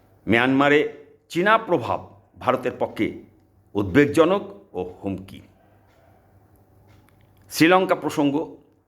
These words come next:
নিয়ে এবার আমি আপনাদের সঙ্গে একটু আলোচনা করি। দু হাজার বাইশ সালে সরকারের বিরুদ্ধে একটি গণবিক্ষোভ হয় শ্রীলঙ্কায়। ওই আন্দোলন ছিল আরাগালায়া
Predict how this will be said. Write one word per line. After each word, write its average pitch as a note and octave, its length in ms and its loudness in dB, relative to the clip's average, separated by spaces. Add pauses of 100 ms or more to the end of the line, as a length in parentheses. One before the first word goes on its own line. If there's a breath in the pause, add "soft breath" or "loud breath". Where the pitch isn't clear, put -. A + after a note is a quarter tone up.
নিয়ে B2+ 180 2
এবার B2 180 4
আমি A#2+ 200 2
আপনাদের A2 340 -4
সঙ্গে A2+ 180 -4
একটু - 160 -8
আলোচনা G#2+ 360 -2
করি। C3 200 -2 (540 loud breath)
দু B2 120 2
হাজার F#3+ 220 4
বাইশ G3 340 0
সালে E3+ 200 -2
সরকারের B2+ 500 -2
বিরুদ্ধে D3+ 360 0
একটি B2 260 -4 (380 loud breath)
গণবিক্ষোভ C#3 760 2
হয় A2 220 -4
শ্রীলঙ্কায়। F#2 560 -12 (500 soft breath)
ওই A#2+ 120 4
আন্দোলন D#3 440 2
ছিল E3+ 180 -2 (380)
আরাগালায়া D3 640 4